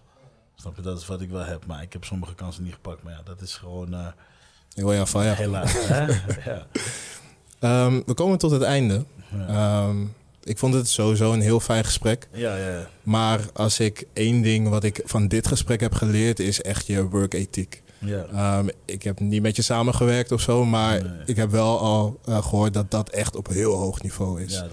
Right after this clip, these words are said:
Speaker 1: is heel hoog niveau.
Speaker 2: Ehm, waarom is dat zo belangrijk?
Speaker 1: Eh, ja,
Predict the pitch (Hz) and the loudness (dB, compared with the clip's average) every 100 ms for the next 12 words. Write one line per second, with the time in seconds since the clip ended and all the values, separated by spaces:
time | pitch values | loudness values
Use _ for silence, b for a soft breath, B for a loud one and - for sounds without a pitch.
0 | 92 90 90 90 85 87 87 104 107 107 | -10 -8 -8 -8 -10 -12 -2 2 4 4
1 | 104 104 104 B B B B - _ - | 2 0 -2 B B B B -20 _ -20
2 | _ _ _ _ _ - 104 110 131 151 | _ _ _ _ _ -8 -2 0 2 2
3 | 127 123 117 123 113 110 107 92 92 _ | 2 0 0 0 2 2 2 -2 -4 _
4 | b b b b b b b _ _ _ | b b b b b b b _ _ _
5 | _ _ _ _ b b b b b b | _ _ _ _ b b b b b b
6 | b b - - 69 87 92 90 90 90 | b b -20 -20 -16 -12 -10 -8 -8 -8
7 | 87 85 82 B B B B _ _ _ | -8 -8 -10 B B B B _ _ _
8 | _ _ _ _ _ _ - 87 90 82 | _ _ _ _ _ _ -14 -10 -10 -12